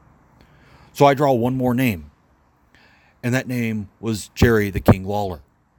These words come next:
So there are your twenty-four guys in the Lethal Lottery tournament for your number one contender. That, those matches taking place at the Sanford Pentagon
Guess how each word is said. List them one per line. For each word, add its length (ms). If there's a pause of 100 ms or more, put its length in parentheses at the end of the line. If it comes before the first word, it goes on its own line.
(260)
So 160
there 200
are 140
your 160
twenty-four 680
guys 540
in 220
the 60
Lethal 280
Lottery 340
tournament 480 (320)
for 200
your 100
number 200
one 140
contender. 600 (540)
That, 240 (200)
those 200
matches 340
taking 300
place 300
at 60
the 80
Sanford 380
Pentagon 580